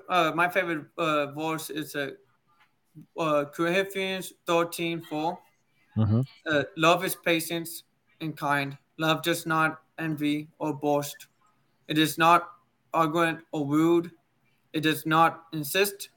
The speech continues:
Speaker 1: on its own way. It is irritable." I'm, I'm pronouncing some of these words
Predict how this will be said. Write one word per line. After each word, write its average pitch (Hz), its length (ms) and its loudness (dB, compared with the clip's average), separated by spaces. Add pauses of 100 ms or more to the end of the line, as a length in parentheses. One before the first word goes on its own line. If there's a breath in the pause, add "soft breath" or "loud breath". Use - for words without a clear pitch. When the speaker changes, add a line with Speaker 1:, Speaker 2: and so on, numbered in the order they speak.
(340)
Speaker 1:
on 165 160 2
its 156 220 0
own 170 260 2
way. 156 460 2
It 151 100 -4
is 156 260 0 (440)
irritable." 160 1000 0 (180)
I'm, 165 160 -2 (220)
I'm 175 120 0
pronouncing 160 420 2
some 151 140 -4
of 147 40 -2
these 139 180 -4
words 143 340 -4